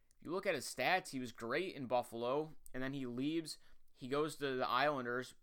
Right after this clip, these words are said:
is a Vezina candidate, and now he's killing it on Vegas with a chance to win the Stanley Cup for a team that's the number one seed. It's just very tough right now as a Sabres fan. Um,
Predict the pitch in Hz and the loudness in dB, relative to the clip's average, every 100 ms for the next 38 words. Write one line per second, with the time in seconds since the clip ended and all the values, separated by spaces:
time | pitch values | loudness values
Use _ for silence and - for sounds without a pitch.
0 | - - 120 117 110 135 151 147 117 123 | -18 -10 -4 0 4 4 4 -4 -4 -4
1 | 107 107 110 131 - - - - - _ | -4 -4 0 0 -2 -10 -20 -20 -20 _
2 | _ 131 131 143 147 135 135 127 - - | _ 0 4 6 6 4 -2 -4 -4 0
3 | 160 156 127 131 - 120 123 123 117 120 | 2 2 -2 -4 -4 0 2 2 0 0
4 | 139 127 120 123 120 - 127 123 117 113 | 2 2 -2 -2 -6 -2 -4 -2 -4 0
5 | 127 120 117 127 123 117 - 127 - 120 | -2 -2 -4 -2 -2 -4 2 2 2 -2
6 | 110 - 120 110 - 110 110 110 104 98 | -4 -4 -6 -4 -4 -4 -4 -4 -6 -6
7 | - 110 76 - - _ - - _ _ | -8 -8 -10 -14 -20 _ -20 -20 _ _
8 | _ - - _ - - - - _ _ | _ -20 -20 _ -20 -18 -18 -20 _ _
9 | - - 120 151 147 139 127 113 123 117 | -20 -10 -6 -4 2 4 4 4 2 2
10 | - 120 120 117 113 107 - 110 104 110 | 0 -4 -2 -2 -2 -4 -4 -4 -6 -8
11 | - 107 107 104 104 107 | -6 -4 -4 -6 -8 -8